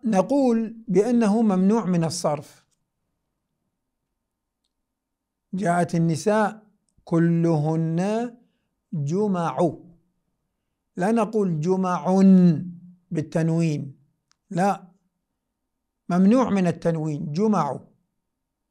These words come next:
نسأل: ما هو السبب لمنع الصرف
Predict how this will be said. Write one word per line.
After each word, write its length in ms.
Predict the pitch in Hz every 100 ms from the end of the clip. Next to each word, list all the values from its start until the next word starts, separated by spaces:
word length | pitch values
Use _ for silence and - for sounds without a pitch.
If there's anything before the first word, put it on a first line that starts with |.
| _
نسأل: 760 | 254 269 262 - 190 156 - - _ _ _ _ _ _ _ _ _ _
ما 160 | 233 269
هو 220 | 220 220
السبب 640 | 190 - 185 165 143 - - _ _ _ _ _ -
لمنع 420 | 180 180 185 160
الصرف 640 | 160 - 247 139 - -